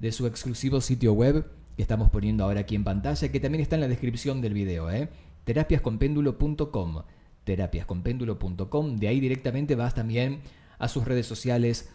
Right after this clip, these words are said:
o a su número de WhatsApp para poder coordinar una cita o informarte más acerca de lo que te está pasando. Y Gustavo te va a indicar cuáles son los próximos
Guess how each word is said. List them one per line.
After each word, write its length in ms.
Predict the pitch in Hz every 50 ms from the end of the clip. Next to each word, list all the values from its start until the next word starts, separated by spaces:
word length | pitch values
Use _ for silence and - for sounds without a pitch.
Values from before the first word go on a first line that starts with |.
| - - -
o 140 | - 104 107
a 40 | 113
su 200 | - - 127 120
número 280 | 123 127 120 113 113
de 60 | 101 107
WhatsApp 460 | 104 110 113 107 - 139 131 139 -
para 180 | 123 120 117
poder 300 | - 127 127 135 135 135
coordinar 640 | - 131 120 117 120 123 131 131 139 143 139 - - -
una 220 | 139 147 151 143
cita 340 | - 165 160 - 165 - -
o 120 | 131 135 139
informarte 440 | 135 - 135 139 156 160 160 - 131
más 220 | 123 131 139 - 147
acerca 360 | 123 - 139 139 135 147 131
de 100 | 123 120
lo 140 | 113 110 -
que 80 | 117
te 100 | 98 107
está 220 | 101 98 123 113 110
pasando. 640 | 123 113 - 127 123 127 123 120 120 - - - - - - - -
Y 80 | - 113
Gustavo 340 | 120 117 113 - 127 127 110
te 80 | 110
va 60 | 107
a 40 | 107
indicar 500 | 107 107 101 95 117 113 113 117 120 - - - - - - - - - -
cuáles 240 | - 127 123 117
son 160 | - 120 120 113
los 100 | 98 -
próximos 640 | - 107 110 104 - - 101 104 104 104 -